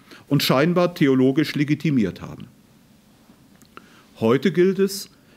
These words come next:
eine Sprachfähigkeit zu entwickeln. Die Kommunikation mit Gemeinden und anderen Einrichtungen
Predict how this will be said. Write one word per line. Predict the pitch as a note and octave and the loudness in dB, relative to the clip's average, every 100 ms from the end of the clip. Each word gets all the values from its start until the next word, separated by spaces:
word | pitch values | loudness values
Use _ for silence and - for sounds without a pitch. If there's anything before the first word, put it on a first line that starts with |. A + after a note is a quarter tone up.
| _ | _
eine | - E3 | 0 2
Sprachfähigkeit | F3 - C3+ C#3 C3+ A#2 G#2 G2+ - A2+ A2 | 2 -2 0 0 0 0 0 -2 -4 -2 -2
zu | - | -2
entwickeln. | B2+ A#2+ G2 - F2+ - - _ _ _ - - - _ | -4 -2 -4 -8 -12 -20 -20 _ _ _ -20 -20 -20 _
Die | A2+ | -2
Kommunikation | D#3+ D3 C#3 B2+ A2 - B2 D3 G#3+ | 0 0 0 -2 -4 -2 0 4 4
mit | G3 - | 2 2
Gemeinden | G#2+ G2+ A2 F3 F3+ F#3 | 0 2 2 0 0 0
und | C3+ - | -2 -2
anderen | B2+ E3+ D#3 | -2 0 -2
Einrichtungen | - A#2 C3 C3 - B2+ A#2 A#2+ | 0 0 0 -2 0 2 2 0